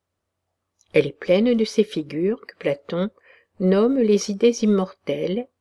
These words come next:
immutables, inépuisables. Ainsi, par exemple, les hommes périssent,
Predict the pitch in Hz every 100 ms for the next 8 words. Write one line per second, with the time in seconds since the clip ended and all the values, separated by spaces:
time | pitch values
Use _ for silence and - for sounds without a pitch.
0 | - 214 185 - - 151 151 202 208 -
1 | _ 247 262 269 - 143 - - - -
2 | _ _ _ _ _ _ _ _ _ _
3 | _ _ _ _ _ _ 143 127 - 190
4 | - 175 139 - 165 254 - 254 226 202
5 | 196 180 - 160 147 135 - - -